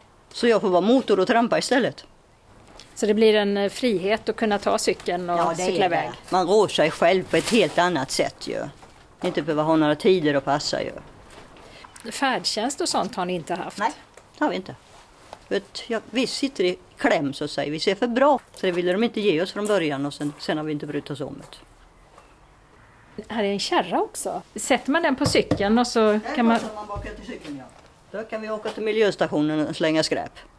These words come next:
Speaker 1: Vi handlar mycket liksom, så ställer man det bara i kärran och så slipper man ha det på styret.
Speaker 2: Men det är mycket motion ni får när ni ska ta hem matvaror och slänga skräp och så.
Speaker 1: Ja, oh ja. Men det är bara härligt med motion.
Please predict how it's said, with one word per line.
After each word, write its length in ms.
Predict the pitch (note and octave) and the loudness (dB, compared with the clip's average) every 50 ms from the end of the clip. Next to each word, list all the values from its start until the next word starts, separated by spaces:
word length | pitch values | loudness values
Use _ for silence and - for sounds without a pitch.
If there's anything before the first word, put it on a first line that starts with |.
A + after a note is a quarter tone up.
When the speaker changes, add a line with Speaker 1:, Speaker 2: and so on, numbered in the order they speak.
| - - - - - - _ - _ _ _ _ | -20 -20 -20 -20 -20 -20 _ -20 _ _ _ _
Speaker 1:
Vi 140 | - F#3 F3+ | -8 -6 -4
handlar 380 | G#3 F#3+ F#3+ F3+ D#3 D3 C3+ | -4 -4 -4 -2 -2 0 0
mycket 380 | C#3+ D3+ D#3 D3 D3+ - E3 D3+ | 2 0 0 -2 -2 -4 -2 -2
liksom, 380 | D3+ D3 - - D3 D3 D3+ | -2 -4 -4 -2 -2 -2 -2
så 320 | D3 - D#3 D3 C#3+ C#3+ C#3 - _ _ _ _ - - - _ _ _ _ _ | -2 -4 -4 -4 -4 -6 -8 -10 _ _ _ _ -20 -20 -20 _ _ _ _ _
ställer 280 | - - - G3 F3 E3 | -6 0 2 4 4 4
man 180 | E3 E3 E3 E3 | 4 2 2 2
det 100 | E3+ D#3+ | 2 2
bara 240 | D3+ D#3+ D#3 D3+ D3 | 4 4 4 4 2
i 40 | D3 | 2
kärran 400 | - D#3 D3 C#3+ C#3 C3 B2+ C3 | 2 0 0 0 -2 -4 -4 -8
och 60 | C3 | -8
så 100 | - - - | -10 -14 -8
slipper 300 | - - G#3 G3 - D#3+ | 0 0 0 2 2 0
man 100 | D3 D3 | 0 2
ha 140 | E3 D3 | 2 0
det 60 | C#3+ D3 | 0 -2
på 80 | - | -6
styret. 560 | - - - D#3 E3 D#3+ C#3 - - - - - _ _ _ _ _ _ _ - _ _ _ _ _ _ _ - _ _ _ _ _ - - | -4 0 0 2 2 0 -2 -6 -10 -16 -20 -20 _ _ _ _ _ _ _ -20 _ _ _ _ _ _ _ -20 _ _ _ _ _ -12 -4
Speaker 2:
Men 140 | G#3+ G3+ | -2 0
det 60 | G3 G3+ | 2 4
är 40 | |
mycket 340 | A3 A3 A3 - - A3 G#3+ | 2 2 0 0 -2 0 0
motion 440 | G#3 A#3+ - - - C4+ G#3 F#3+ F#3+ | 0 0 -2 0 2 2 2 2 0
ni 80 | G3+ G#3 | -2 -2
får 180 | - - G3 | 0 0 0
när 100 | F#3 F#3 | 0 0
ni 100 | F3+ - | -2 -2
ska 160 | - - - | -4 -6 -8
ta 100 | G3+ - | -4 0
hem 140 | G3+ G3 F#3+ G3+ | 0 2 2 4
matvaror 800 | G3+ G3+ F#3+ F3+ - - - F#3 F3 F3 F#3 F#3 F#3 F3+ F3 | 4 2 2 0 -4 -6 -2 0 0 2 2 2 2 0 0
och 220 | F3+ F3+ E3+ F3 F3 | 0 0 0 0 -2
slänga 340 | - G#3 F#3+ F#3 F3+ F3+ | 0 0 0 0 0 0
skräp 460 | E3+ - - F3+ F3 F3+ F3 - - - | 0 0 0 -2 -2 -2 -4 -8 -8 -4
och 80 | G3 | -4
så. 100 | F#3 - | -4 -4
Speaker 1:
Ja, 180 | - D#3+ D#3 D#3 - - - - F#3+ | -2 -6 -6 -8 -10 -12 -4 -2 2
oh 100 | G3+ G3+ | 4 4
ja. 160 | D#3 C3+ - - _ - - - _ _ _ _ | 4 2 0 -6 _ -20 -20 -20 _ _ _ _
Men 140 | F3 F#3 | -2 2
det 60 | E3+ F3 | 4 4
är 140 | F3+ F3 | 4 4
bara 220 | D3+ E3+ F3 E3+ E3 | 4 4 4 4 4
härligt 380 | D#3 E3+ F#3+ F#3 D3+ C#3+ C#3+ | 4 4 4 4 4 2 0
med 120 | D3+ D3+ D3 | 0 2 2
motion. 460 | D3 D3+ D3 - - D#3 D3 C#3 | 2 2 0 0 -2 0 0 0